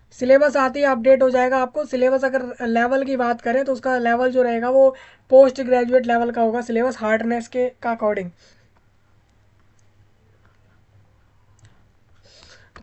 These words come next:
पूरा नोटिफिकेशन डिस्कस कर दिया गया है। अब चलते हैं हम अप्लाई करने की तरफ। ये आपका अप्लाई करने का होगा। यहाँ पर आपको applicant, application for the post of, यहाँ पे आप सिलेक्ट कर लेंगे बायोलॉजी या किस पे अप्लाई कर रहे हैं। सपोज मानिए मैं चाह रहा हूँ कि मेरे को बनना है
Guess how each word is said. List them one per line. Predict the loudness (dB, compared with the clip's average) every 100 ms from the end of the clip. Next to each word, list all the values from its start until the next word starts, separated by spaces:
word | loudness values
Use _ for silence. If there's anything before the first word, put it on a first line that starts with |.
| -2
पूरा | 2 2
नोटिफिकेशन | 2 0 0 -2 -2 -2 -2
डिस्कस | -4 -4 -2
कर | -2 -2
दिया | -2 -2
गया | -2 -4
है। |
अब | -6 -6
चलते | -4 -4 -2
हैं | -4
हम |
अप्लाई | -4 -4 -4
करने | -4 -4 -4
की | -4
तरफ। | -4 -4
ये | -4 -2
आपका | -2 -4
अप्लाई | -4 -2 -2
करने | -2 -4 -4
का | -2
होगा। | -4 -6 -12 -20 _ _ -8
यहाँ | -4 -2
पर | 0
आपको | 0 0
applicant, | 0 0 -4 -2 -4 -6 -14 _ -12 -8
application | -6 -2 -2 -2 -4
for | -4 -4
the | -2
post | -2 0
of, | -2 -4 _ _ _ -6
यहाँ | -4
पे | -2 -2
आप |
सिलेक्ट | 0 0 0 -2
कर | -4
लेंगे | -2 -2
बायोलॉजी | -2 0 0 0 0 -2
या |
किस | -4 -6
पे | -6
अप्लाई | -4 -4 -4
कर | -4
रहे | -6
हैं। | -8 -10 _ _ _ _ -20 _
सपोज | -6 2 2 4
मानिए | 0 -2 -2
मैं | -2
चाह | -2 -2
रहा | -2
हूँ | -2 -4
कि | -6
मेरे | -4 -2
को | -2
बनना | -2 -2 -2
है | -2 -2 -2 -6